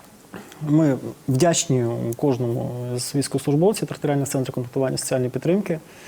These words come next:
е, розуміючи, що, е, наскільки, на жаль, м, ворожим іпсо сформована думка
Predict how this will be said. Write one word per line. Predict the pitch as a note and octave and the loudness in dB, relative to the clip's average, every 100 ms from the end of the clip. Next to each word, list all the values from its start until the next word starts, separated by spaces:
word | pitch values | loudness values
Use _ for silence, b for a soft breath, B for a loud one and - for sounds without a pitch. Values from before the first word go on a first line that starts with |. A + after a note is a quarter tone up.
| B B B - | B B B -12
е, | C#3+ C3 C3 C3 | -4 0 2 2
розуміючи, | C#3+ D#3+ F3 E3+ - D#3+ | 4 4 4 2 2 0
що, | D3 - D3 C#3 C#3+ B B B D3 | 2 4 4 4 -2 B B B -4
е, | C#3 C3 C3 | 0 2 4
наскільки, | C3+ C#3 F#3 F3 D#3 D3 C#3+ - | 2 2 2 2 4 4 0 0
на | C#3+ C#3+ | 2 2
жаль, | D3+ D#3+ B2 - - - - - | 4 4 4 -2 -16 -20 -20 -8
м, | B2+ B2+ C3 C3 B2+ B2 B2 A#2+ A#2+ A#2+ - - - F3 | -4 -2 -2 -2 -2 0 0 -2 -4 -6 -12 -20 -10 -4
ворожим | C3 D#3 D3 D3 | 2 4 4 2
іпсо | C3+ E3+ | 2 0
сформована | D3+ C#3+ C#3+ C#3 C3+ | 0 2 4 4 4
думка | D#3+ A#3+ A3+ - | 4 4 2 0